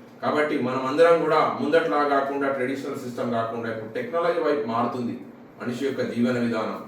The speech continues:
కాబట్టి ఉద్యోగము, ఇల్లు, భార్య, పిల్లలే కాకుండా సమాజం గురించి కూడా ఆలోచించాల్సిన అవసరం ఆసన్నమైంది. So చారిత్రాత్మకమైనటువంటి ఈ విధానాన్ని నలభై రెండు శాతం బీసీలకు, దాంట్లో బీసీలలో దాంట్లో కూడా పద్మశాలులు అత్యధికంగా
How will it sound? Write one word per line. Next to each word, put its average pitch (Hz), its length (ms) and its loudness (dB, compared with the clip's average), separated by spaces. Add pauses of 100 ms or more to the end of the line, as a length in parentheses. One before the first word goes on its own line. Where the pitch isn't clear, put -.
(340)
కాబట్టి 156 340 2 (460)
ఉద్యోగము, 170 500 0 (240)
ఇల్లు, 165 260 -4 (300)
భార్య, 143 280 2 (160)
పిల్లలే 143 360 0
కాకుండా 127 400 -2 (180)
సమాజం 151 460 0
గురించి 139 320 -4
కూడా 120 160 -2 (200)
ఆలోచించాల్సిన 110 680 -6
అవసరం - 260 -10 (200)
ఆసన్నమైంది. 120 640 -2 (560)
So 156 60 -2 (160)
చారిత్రాత్మకమైనటువంటి 151 1200 0
ఈ 123 120 -2
విధానాన్ని 147 460 0 (360)
నలభై 135 300 -2
రెండు 139 200 -2
శాతం 120 300 -2
బీసీలకు, 135 480 -4 (400)
దాంట్లో 165 240 2 (100)
బీసీలలో 170 540 -2
దాంట్లో 165 260 -2
కూడా 160 180 2
పద్మశాలులు 151 540 -4
అత్యధికంగా 165 420 -2